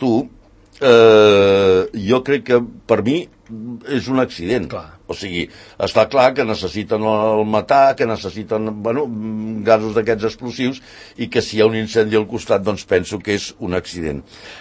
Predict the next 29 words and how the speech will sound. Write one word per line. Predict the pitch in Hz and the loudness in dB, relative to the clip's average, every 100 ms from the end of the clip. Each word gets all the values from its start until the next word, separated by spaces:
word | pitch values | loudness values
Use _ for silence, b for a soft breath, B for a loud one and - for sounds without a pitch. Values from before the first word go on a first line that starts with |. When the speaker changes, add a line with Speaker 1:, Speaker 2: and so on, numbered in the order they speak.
| B | B
Speaker 1:
Crec | 123 117 | -2 -2
que | 196 | 0
hi | 180 | 0
ha | |
un | 160 | 2
altre | 143 113 113 | 0 2 0
tema, | - 117 127 156 165 - | 0 0 2 2 0 -4
eh, | 117 98 95 | 2 4 2
Sergi, | - 107 104 95 120 | 2 2 2 0 -4
que | 123 | 0
és | 113 104 | -2 -2
Speaker 2:
Mm. | 87 | 0
Speaker 1:
que | 101 98 | 2 2
no | 101 101 101 | -2 -4 -4
diem, | 98 107 117 123 b b | 2 4 2 0 b b
no, | 110 131 - | 0 0 2
no, | 123 117 | 0 0
pensava | 104 107 117 110 | 0 2 4 2
que | 110 | 0
quan | 113 | 2
deies | 117 113 | 2 2
lo | 101 104 | 2 2
de, | 104 98 98 | 2 0 -4
lo | 98 | -6
dels | 90 | -4
Estats | 110 101 | -4 -4
Units | 104 90 | -6 -4
ho | 98 | -4
trauries, | 101 101 107 | -2 0 0